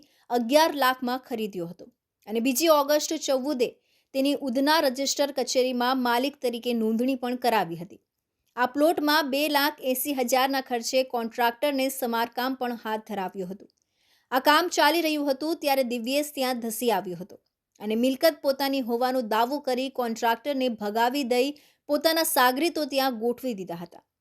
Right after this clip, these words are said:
તે સાથે જ કોર્ટમાં દીવાની દાવો પણ દાખલ કર્યો હતો. આ કેસ દરમિયાન મિલકત ભાગીદારીમાં ખરીદી હોવાનો મૌખિક કરાર કરી બે હજાર પંદરમાં આ વૃદ્ધ પાસેથી છ લાખ પંચોતેર હજાર પડાવી લીધા હતા.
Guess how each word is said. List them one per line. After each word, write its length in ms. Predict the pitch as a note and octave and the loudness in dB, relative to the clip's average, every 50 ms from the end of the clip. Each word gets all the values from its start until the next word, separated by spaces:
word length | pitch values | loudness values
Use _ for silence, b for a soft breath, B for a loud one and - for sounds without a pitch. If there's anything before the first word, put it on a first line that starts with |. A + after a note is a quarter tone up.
| _ _ _ _ _ _ _ - | _ _ _ _ _ _ _ -2
તે 80 | A#3 | 0
સાથે 420 | A#3 C4 C4+ C4+ C4+ - D#4 E4 E4+ | 2 4 4 4 4 4 2 2 2
જ 140 | E4+ - - | 0 -2 -4
કોર્ટમાં 520 | D4 D4 D4+ D4 C#4+ C#4 C#4 C#4+ D4 B3 | -2 -2 0 0 0 0 2 2 0 0
દીવાની 420 | A#3+ B3+ A#3+ C4 C4+ C#4+ C#4+ D4 | -2 -2 0 0 0 2 0 -2
દાવો 380 | C4 A3 A3+ A3+ A#3+ B3 C#4+ C#4+ | 0 2 2 2 4 2 0 -2
પણ 300 | C#4+ C4+ C4 C4+ C#4 B3+ | -2 -2 -2 -2 -2 0
દાખલ 340 | A#3+ A3+ A#3 A#3 - C#4 A#3+ | 0 0 0 0 -4 -6 -8
કર્યો 300 | - G3+ F#3 F#3 G3 E3 | -6 -6 -6 -8 -10 -16
હતો. 240 | E3+ - _ _ _ _ _ _ _ _ _ _ _ _ _ _ _ _ - | -16 -18 _ _ _ _ _ _ _ _ _ _ _ _ _ _ _ _ -2
આ 100 | A#3+ A#3+ | -2 0
કેસ 300 | - D#4 E4 F#4 F4+ D4+ | 2 4 4 4 4 4
દરમિયાન 540 | D#4 D#4 D4+ D4 D4+ D4+ D4+ D#4+ E4 D#4 | 4 4 4 4 2 2 2 2 2 0
મિલકત 380 | C#4 C4+ C#4 C4+ - D4+ C#4 C4+ | 0 0 -2 -2 -2 -2 -2 -2
ભાગીદારીમાં 760 | B3 B3+ B3+ B3+ B3+ C4+ A#3 B3 A#3+ C4 C#4+ C4 C4+ C4+ C#4 | -2 0 0 0 0 0 0 2 2 2 2 0 0 0 0
ખરીદી 420 | C4+ - B3 A#3 A#3+ B3 A#3 C4+ B3 | -2 -4 -4 -2 -2 -2 -4 -4 -2
હોવાનો 460 | A#3 A#3 A#3 B3 B3+ B3+ C4 C4+ C#4 | 0 0 0 0 0 0 0 0 -2
મૌખિક 480 | B3+ A#3 A#3 B3 B3 - D#4+ D4 - - | 0 0 0 0 0 -2 -4 -6 -4 -2
કરાર 300 | B3 A3+ A#3 A#3+ C4 C#4 | 0 2 2 2 2 2
કરી 320 | C4+ C4 B3+ B3+ C4 D4 D4 - _ _ _ _ _ - | 0 0 0 0 0 -2 -4 -8 _ _ _ _ _ -4
બે 160 | A3 B3+ D4+ F4 | 0 2 4 4
હજાર 320 | E4 C4 A#3+ C#4 C4+ C#4 C4+ | 4 2 4 4 4 2 2
પંદરમાં 720 | - C4 B3+ B3+ B3 C#4+ D4+ D4+ C#4+ C4+ C4+ C#4+ C#4+ C#4 | 0 -4 -4 -2 0 2 2 2 2 2 2 0 0 -2
આ 120 | B3+ A#3+ B3 | -4 -6 -6
વૃદ્ધ 400 | G#3+ A3 C4 D4 B3+ B3 C#4+ B3+ - | -4 -4 -4 -4 -4 -2 -4 -4 -2
પાસેથી 580 | B3+ A#3+ A#3+ A#3+ - C4+ B3 - C4 C4+ D4 D4 b b b b b b | 0 -2 0 -2 -4 -6 -6 -6 -6 -6 -6 -6 b b b b b b
છ 220 | - - D#4+ E4 D#4+ | -2 2 2 4 4
લાખ 240 | D4 C#4 - D4+ D4 - | 4 4 4 2 0 -2
પંચોતેર 480 | C#4 C4 B3 - C4 B3 B3+ C4 B3+ | -6 -4 -2 -2 -2 -2 0 -2 -2
હજાર 400 | A3 B3 A#3 A3+ A#3+ A#3 B3 C4 | -2 -4 -4 -2 0 0 0 0
પડાવી 380 | C4 - B3+ A#3+ A#3 A3 G3 F#3 | -2 -2 0 0 2 0 0 -2
લીધા 220 | F3+ E3+ E3+ E3 | -4 -6 -6 -8
હતા. 280 | D#3+ E3 - - C3 | -10 -12 -14 -16 -20